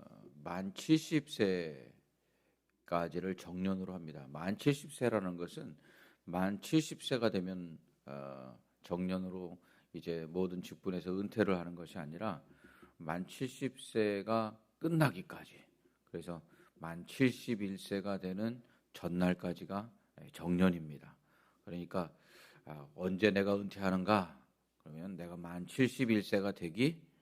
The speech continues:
예, 전날까지 하는 거니까 만 칠십일 세가 되면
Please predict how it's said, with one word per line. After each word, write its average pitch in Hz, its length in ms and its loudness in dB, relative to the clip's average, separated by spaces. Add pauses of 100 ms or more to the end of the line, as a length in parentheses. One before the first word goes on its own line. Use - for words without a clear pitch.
(380)
예, - 140 -16 (160)
전날까지 92 880 -4
하는 101 200 -4
거니까 95 480 -2 (360)
만 82 240 -8
칠십일 101 520 -4
세가 95 260 -2
되면 92 380 -2